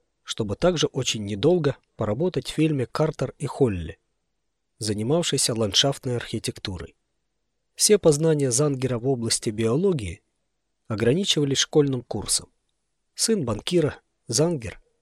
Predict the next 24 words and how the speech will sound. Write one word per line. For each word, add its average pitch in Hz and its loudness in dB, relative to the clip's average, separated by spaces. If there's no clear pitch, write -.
располагал 139 0
довольно 131 2
значительным 139 0
трастовым 131 0
фондом 117 -2
и 180 -2
не 196 2
нуждался 131 2
в 98 -2
работе, 92 -6
чтобы 104 -2
зарабатывать 107 -2
себе 117 0
на 110 -4
жизнь. 92 -8
И 175 -2
всё 214 6
же 135 0
ему 113 -2
нужна 170 0
была 143 2
цель 139 4
в 117 -8
жизни. 98 -4